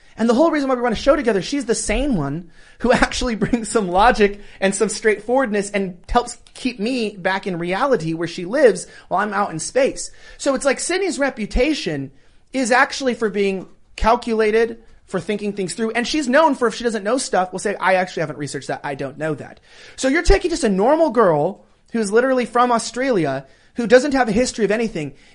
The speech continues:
gets deleted. You know it's targeting for a specific reason. And I, I'm wondering, though, with this, as they deleted her, I'm wondering if they're just testing who else they can delete. 'Cause if they can get somebody who doesn't post but is still making money,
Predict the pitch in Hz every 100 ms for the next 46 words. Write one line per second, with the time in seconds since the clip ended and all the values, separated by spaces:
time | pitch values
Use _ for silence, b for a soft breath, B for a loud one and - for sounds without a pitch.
0 | - 151 269 - 170 185 175 277 302 160
1 | 135 - b b - 269 302 330 359 -
2 | - 233 262 247 202 190 - 233 208 -
3 | - - 247 240 - 202 208 135 110 -
4 | b - 240 269 311 233 339 349 285 214
5 | 208 175 170 175 175 170 - 185 185 185
6 | 151 170 202 196 156 - 285 320 226 170
7 | 190 156 - - 214 - 269 311 - B
8 | B - 254 214 220 214 196 180 156 156
9 | 160 - 208 269 277 320 330 226 247 -
10 | 294 277 202 175 190 196 196 - 165 254
11 | - b b - 196 - 226 233 208 202
12 | 165 160 254 202 165